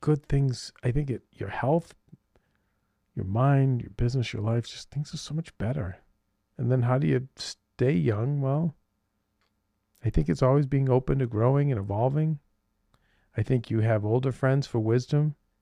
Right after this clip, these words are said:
and I think you have younger friends that give you young energy. Um, so yeah, I mean, but I don't know. That, that really, when I see what Costa can do, and I read that,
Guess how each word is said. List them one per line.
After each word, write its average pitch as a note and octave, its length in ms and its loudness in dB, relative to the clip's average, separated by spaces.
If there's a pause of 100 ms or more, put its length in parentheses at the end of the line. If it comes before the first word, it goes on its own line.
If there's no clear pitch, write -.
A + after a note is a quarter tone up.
(720)
and G#2+ 120 0
I G#2 60 2
think G#2 140 0
you G2+ 80 0
have G2 100 -6
younger A#2 300 0
friends C#3 400 0
that A2 160 0
give A2 200 -2
you G#2+ 80 -2
young G2+ 280 -2
energy. C3 480 -2 (1120)
Um, G2+ 500 0 (1300)
so C#3 200 -2
yeah, C3+ 360 0 (260)
I B2+ 60 -2
mean, A#2 280 -2
but G#2+ 200 0 (300)
I B2 100 2
don't B2+ 120 0
know. G2+ 240 0
That, A2 200 0 (200)
that A2+ 160 2 (140)
really, A2+ 360 4 (180)
when G#2+ 100 0
I G#2+ 40 2
see C#3 160 0
what B2+ 140 0
Costa A2+ 340 0
can A2+ 140 0
do, A2 180 2
and G2+ 80 0
I G2+ 40 0
read G2+ 280 -2
that, G2+ 280 -2